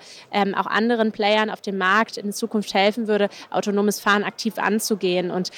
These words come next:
diese wichtige Frage hätten wir gar nicht beantworten können. Und deswegen, ähm, sind wir sehr dankbar, dass wir mit Artisans, ähm, und S B B und, ähm, Siemens, sorry, Siemens und Bombardier, ähm, dieses Projekt machen konnten.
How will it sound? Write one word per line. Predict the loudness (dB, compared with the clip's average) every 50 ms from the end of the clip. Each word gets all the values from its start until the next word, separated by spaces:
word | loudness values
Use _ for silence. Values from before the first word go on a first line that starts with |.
| -16 -16 -10 -6
diese | -2 0 0 0 0 0
wichtige | -2 -2 -2 -2 -2 -2
Frage | -2 -2 2 4 4 4 4 2 2
hätten | -2 -2 -2 -2
wir | -2
gar | 0 0
nicht | 0 -2 0
beantworten | -2 -2 0 2 0 0 0 0
können. | 0 0 0 0 0
Und | -4 -6
deswegen, | -6 -2 0 2 2 2 0 -2
ähm, | -2 -2 -2 -2
sind | -2 -2 -2
wir | -2 0
sehr | 0 2 2
dankbar, | 2 0 0 0 0 0
dass | 0 -2 -2 0
wir | 2 2 2 2 -2 -6 -16 -20 -20 -10 -6
mit | -4 -2 0
Artisans, | 2 2 2 2 0 -4 -2 0 0 0 0 -2 -4 -6 -4
ähm, | 0 2 2 2 2 0 -2 -4 -4
und | -2 -2 0 0 0 -2 -4
S | -2 -2 -2 -2 -2
B | -2 0
B | 2 2 2
und, | 2 0 -2 -6 -8 -4
ähm, | -2 -2 0 0 -2 -4 -6 -10 -10
Siemens, | -6 -2 0 2 4 2 2 2
sorry, | -2 0 0 0 2
Siemens | 2 2 2 2 0 0 -4
und | -4 -2
Bombardier, | 0 0 2 2 0 2 2 2 2 2 0 0
ähm, | -2 -2 -2 0 -2 -2
dieses | -2 -4 -4 -2
Projekt | 0 0 0 0 0
machen | -4 -4 -4 -4
konnten. | -4 -4 -4 -4